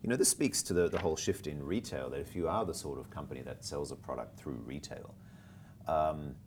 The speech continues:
you know, when, when you have, um, a, a concept store like Nice, then presumably,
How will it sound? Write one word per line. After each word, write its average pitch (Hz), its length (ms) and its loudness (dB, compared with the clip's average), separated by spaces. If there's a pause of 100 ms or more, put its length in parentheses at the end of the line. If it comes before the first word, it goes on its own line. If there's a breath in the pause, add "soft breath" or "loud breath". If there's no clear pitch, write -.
(200)
you 87 120 -4
know, 67 160 -4
when, 78 200 -2
when 82 180 -2
you 78 100 -2
have, 90 380 8
um, 65 500 0 (480)
a, - 280 -6 (100)
a - 60 -12
concept - 440 -2
store 60 320 -4
like 58 260 -10
Nice, 71 320 -2
then 67 220 -6
presumably, 82 760 0